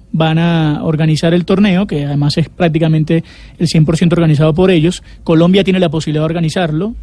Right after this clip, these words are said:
eso se va a decidir mañana, pero que a ningún jugador que pertenezca al béisbol confederado de los Estados Unidos, que es casi toda la mayoría de los jugadores del Caribe, se les va a permitir llegar a Venezuela. Entonces, es otro, eh, otra manera de decir, "No vamos a entrar más".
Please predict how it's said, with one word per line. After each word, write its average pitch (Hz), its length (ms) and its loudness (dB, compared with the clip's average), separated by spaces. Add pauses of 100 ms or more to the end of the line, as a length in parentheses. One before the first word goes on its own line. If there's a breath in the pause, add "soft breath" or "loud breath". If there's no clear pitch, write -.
(160)
eso 170 180 -8
se 160 140 -4
va 151 100 -2
a - 40 -4
decidir 156 260 -2
mañana, 175 420 0 (480 loud breath)
pero 180 220 2
que 185 440 2
a 175 120 0
ningún 170 400 2
jugador 185 480 2
que 156 100 -6
pertenezca 156 680 -6
al 147 400 -8
béisbol 151 320 -4
confederado 165 420 -4
de 170 60 0
los 175 120 -4
Estados 165 300 -4
Unidos, 202 220 2
que 156 80 -4
es - 60 -6
casi 160 280 0
toda 165 220 2
la 165 80 2
mayoría 151 340 0
de 165 40 0
los 160 100 2
jugadores 156 280 0
del 170 120 -4
Caribe, 185 360 0 (420 loud breath)
se - 180 -2
les 151 120 2
va 165 80 2
a 147 40 0
permitir 156 420 0
llegar 151 220 -2
a 151 40 -2
Venezuela. 147 380 -4 (160)
Entonces, 156 600 -4
es 160 320 -2
otro, 170 480 0 (480 loud breath)
eh, 151 680 0
otra 175 240 0
manera 170 240 2
de 175 80 2
decir, 165 380 0
"No 156 200 2
vamos 156 220 2
a 156 60 2
entrar 151 200 -2
más". 202 280 -2